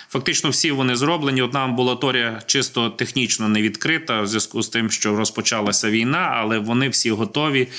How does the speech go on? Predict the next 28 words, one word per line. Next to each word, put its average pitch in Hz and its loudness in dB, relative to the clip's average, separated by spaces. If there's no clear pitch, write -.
і 101 0
всі 127 0
будуть 117 0
надавати 113 0
послуги. 92 0
Хочу - 0
сказати, 135 0
що 120 2
у 123 2
нас 127 0
також 131 -2
тринадцять 123 0
нових 117 2
автомобілів 120 0
ми 135 2
отримали, 127 0
було 117 2
додатково 113 0
для 113 0
нашої 117 0
сільської 113 2
медицини. 104 2
Сто - 0
шістдесят 123 0
один 127 4
новий 135 2
кисневий 120 0
концентратор. 120 -2